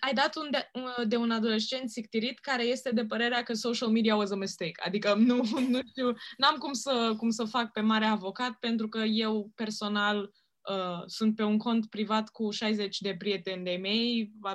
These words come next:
m-am dat bătută, am pe contul meu propriu, făceam mare petiție împotriva ăluia, împotriva ăluia, uh,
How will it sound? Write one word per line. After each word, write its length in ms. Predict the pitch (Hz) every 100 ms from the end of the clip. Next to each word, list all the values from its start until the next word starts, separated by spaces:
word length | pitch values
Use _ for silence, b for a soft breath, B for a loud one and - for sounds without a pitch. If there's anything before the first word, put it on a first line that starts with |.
| 190
m-am 160 | 202 208
dat 140 | 214
bătută, 580 | 196 190 196 220 220 233 b b b
am 300 | 226 226 220
pe 320 | 220 214 208
contul 320 | - 226 226
meu 180 | 226 220
propriu, 600 | 214 220 214 233 214 208 180
făceam 400 | 208 185 240 220
mare 760 | 208 226 220 196 185 185 175 _ - 202 180
petiție 480 | 190 180 262 220 214
împotriva 520 | 196 202 233 226 196 214
ăluia, 180 | 247 214 185
împotriva 580 | 190 214 233 196 214
ăluia, 380 | 247 226 185 175 B B B
uh, 300 | 214 202